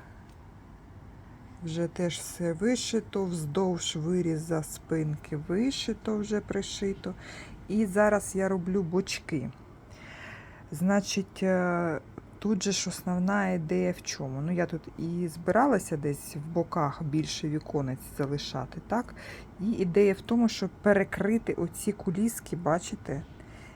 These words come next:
які під кістки пластикові зроблені. От, таким чином я викладаю елементи так, щоб перекрити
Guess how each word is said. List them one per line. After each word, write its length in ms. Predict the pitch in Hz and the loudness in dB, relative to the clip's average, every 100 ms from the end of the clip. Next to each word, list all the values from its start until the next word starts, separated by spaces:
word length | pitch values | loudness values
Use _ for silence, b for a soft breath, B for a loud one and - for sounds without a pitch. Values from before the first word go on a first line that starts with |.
| - | -4
які 800 | 170 170 - - 202 208 208 208 202 - - - - - 247 - | 2 2 0 0 2 6 6 6 4 -2 -14 -18 -18 -14 -14 -4
під 180 | - 208 | -2 -2
кістки 600 | - 220 - - - 135 - - - - - - - | 0 -2 -2 -6 -4 -4 -6 -16 -20 -20 -20 -20 -6
пластикові 720 | 156 139 - - - - - 226 - - 147 | 0 0 -2 -10 -10 -10 -10 -12 -10 -10 -4
зроблені. 580 | 175 143 139 139 131 123 - B B B B - - - | 0 0 -2 -4 -4 -8 -12 B B B B -12 -6 0
От, 180 | 151 143 | 0 2
таким 380 | 185 185 233 233 | -2 4 8 8
чином 340 | - 208 202 | 6 4 6
я 140 | 196 202 | 6 6
викладаю 600 | 208 - 196 190 196 190 | 4 4 2 6 6 6
елементи 580 | 185 196 196 190 185 190 | 4 4 4 2 0 0
так, 280 | - 262 277 | 4 6 4
щоб 280 | - - 190 - | -2 -2 -2 -2
перекрити 800 | - 196 196 185 202 240 - 175 | 2 4 4 4 4 4 2 -4